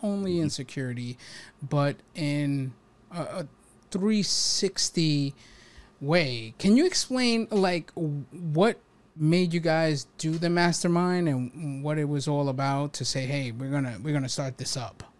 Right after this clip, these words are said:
Speaker 2: Yeah, I would say it, it started, you know, we were getting a following with the, the podcast, and I was like, "You know,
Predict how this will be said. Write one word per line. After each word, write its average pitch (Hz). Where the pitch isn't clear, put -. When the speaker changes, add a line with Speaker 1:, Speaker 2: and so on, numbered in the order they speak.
Speaker 2:
Yeah, 156
I 151
would 151
say 175
it, 156
it 110
started, 139
you 117
know, 113
we 113
were 117
getting 127
a 113
following 120
with 113
the, 107
the 101
podcast, 101
and 95
I 110
was 120
like, 113
"You 135
know, 131